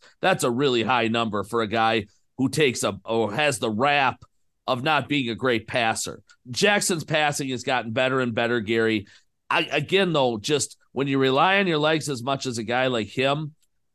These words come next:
I just wonder, Gary, if, if, you know, if he's around in twenty twenty-eight. So, so I'm gonna, I'm gonna put six guys in the A F C over,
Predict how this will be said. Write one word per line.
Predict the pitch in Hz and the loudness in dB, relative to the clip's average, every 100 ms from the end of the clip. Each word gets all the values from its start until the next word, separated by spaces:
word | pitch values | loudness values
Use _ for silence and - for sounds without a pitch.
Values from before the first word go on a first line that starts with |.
| - | -2
I | 131 156 165 | 0 2 2
just | 151 127 | -2 -2
wonder, | 139 147 143 | -2 0 0
Gary, | 117 131 135 135 | 0 0 2 2
if, | 117 - | 0 -2
if, | 120 110 - | -4 -4 -8
you | 127 131 | -4 -2
know, | 117 117 | 0 -2
if | 127 | -4
he's | 160 170 | -4 -2
around | 165 156 214 208 123 | 2 4 4 2 -2
in | 104 | -4
twenty | 117 107 | -4 -4
twenty-eight. | 107 107 98 98 95 - | -4 -6 -6 -6 -10 -10
So, | - 165 123 - - - | -2 0 0 -2 -18 -12
so | - 135 | -6 -2
I'm | 170 202 | 2 2
gonna, | 226 208 139 - | 4 2 0 -2
I'm | 151 | 0
gonna | 190 190 | 0 -2
put | 170 131 | -2 -4
six | - 202 196 | -2 -4 -4
guys | - 175 170 165 151 | 0 4 4 2 -2
in | 147 | -4
the | 143 | -2
A | 143 139 | 0 0
F | |
C | - 147 139 135 - | -2 -2 0 -2 -2
over, | 127 135 143 143 143 | -2 0 4 4 4